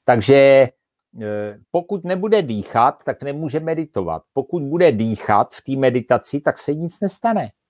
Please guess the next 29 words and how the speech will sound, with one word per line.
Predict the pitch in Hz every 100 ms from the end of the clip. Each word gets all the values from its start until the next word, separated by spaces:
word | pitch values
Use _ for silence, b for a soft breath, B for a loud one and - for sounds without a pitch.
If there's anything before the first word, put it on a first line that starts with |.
| _ _ _ -
jo, | 120
nemusí | 175 165 147 175
se | - 190
bát, | 190 190 175 170 _ _ _
ale | 120 123
už | - 123 -
jenom | 190 185 135
tím, | 170 185
že | 175
nedýchá, | 170 143 139 135 - 123 135 180
protože | 160 165 139 160
jde | 143 135 - _ _ _ -
ze | 95 123
strachu | - - 131 123 - 185
meditovat, | 180 131 123 - 131 160 -
no | 147
tak | 139 143
může | 160 151 170
mít | 185
epileptický | 175 180 175 180 175 - 196
záchvat, | 202 214 - 131 107 _ _ _ _ _
jo, | 117 143 -
ale | 135
bacha, | 139 170 - 117 82 b b -
epileptický | 131 175 196 196 202 - 202 180
záchvat | 147 151 - 180 180
spíš | - - 175 180 -
může | 147 147 180
vyvolat | 165 147 139 123